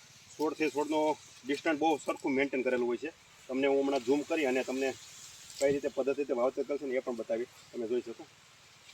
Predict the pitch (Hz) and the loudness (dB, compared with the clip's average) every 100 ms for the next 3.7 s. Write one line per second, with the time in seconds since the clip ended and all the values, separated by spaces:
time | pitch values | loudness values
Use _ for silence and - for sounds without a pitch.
0 | - 123 127 135 135 139 147 143 139 147 | -10 -4 0 2 4 4 4 0 2 0
1 | 135 135 147 151 147 151 147 - 151 147 | 2 0 0 0 -2 -2 -2 0 2 2
2 | 101 - 180 143 135 135 160 160 165 156 | 0 -6 -6 0 2 2 0 2 2 2
3 | 151 - 139 139 147 120 | 0 0 0 2 2 0